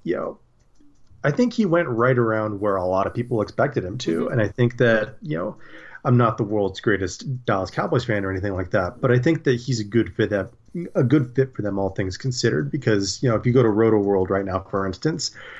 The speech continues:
Speaker 1: they already have him listed at the top of the depth chart, middle linebacker, you know, with Lee and Smith flanking him. And if, if that's where he ends up, I'm not,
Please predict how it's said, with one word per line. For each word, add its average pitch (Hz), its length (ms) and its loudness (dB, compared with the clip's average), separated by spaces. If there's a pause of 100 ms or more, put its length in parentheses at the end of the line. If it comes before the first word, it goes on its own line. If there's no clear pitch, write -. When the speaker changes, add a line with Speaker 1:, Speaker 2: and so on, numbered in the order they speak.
(140)
Speaker 1:
they 123 120 4
already 131 360 4
have 110 120 2
him 101 180 -6
listed 104 320 -2
at 95 100 -4
the - 60 -20
top - 260 -4
of 107 60 -10
the 101 80 -6
depth 98 240 -6
chart, 87 240 -2
middle 104 280 -2
linebacker, 101 760 -4 (240)
you 131 100 0
know, 139 80 2
with 113 260 0 (360)
Lee 107 300 2
and 92 100 0
Smith 98 240 -2 (100)
flanking 104 380 0
him. - 320 -4 (520)
And 123 220 6
if, 120 240 0 (120)
if 120 160 2
that's 131 260 2
where 143 100 2
he 131 220 2
ends 107 220 0
up, 120 240 2
I'm 110 100 -2
not, 117 240 -4